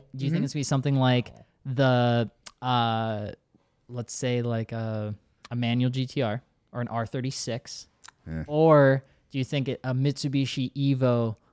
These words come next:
Speaker 1: or a Subaru S T I would come back? What
Speaker 2: I
Speaker 1: do you
Speaker 2: think
Speaker 1: think is the most likely out of touch car?
Speaker 2: I think that the next, like, R X sports car will come back first.
Speaker 1: You think?
Speaker 2: I think so. I mean,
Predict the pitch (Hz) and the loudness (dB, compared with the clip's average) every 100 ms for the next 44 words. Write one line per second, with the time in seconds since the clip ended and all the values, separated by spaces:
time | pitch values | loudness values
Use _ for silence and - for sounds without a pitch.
0 | _ _ _ - 185 185 175 160 147 143 | _ _ _ 2 6 8 10 10 10 8
1 | 147 - 160 143 139 131 - - 117 117 | 4 0 2 4 6 6 2 -2 -2 -2
2 | 113 107 107 110 - _ _ 139 214 254 | -4 -8 -10 -10 -14 _ _ 2 4 4
3 | - 269 185 180 175 143 139 143 160 - | 4 2 4 6 6 6 4 4 2 -2
4 | 151 135 123 - 120 - 160 - 180 208 | 0 0 -2 -6 -12 -4 -4 0 -2 -2
5 | - 185 151 143 139 120 123 - 127 110 | 0 0 6 4 4 0 -4 -2 0 0
6 | - 98 110 98 95 - - 101 87 - | 0 2 4 4 0 -8 -8 -4 -4 -4
7 | 92 78 - 82 64 58 - 55 - _ | -6 -6 -8 -8 -8 -12 -12 -12 -12 _
8 | _ _ - 131 120 190 - 117 92 82 | _ _ -8 -2 0 0 -2 -6 -6 -10
9 | - _ _ - 165 170 | -14 _ _ 0 2 0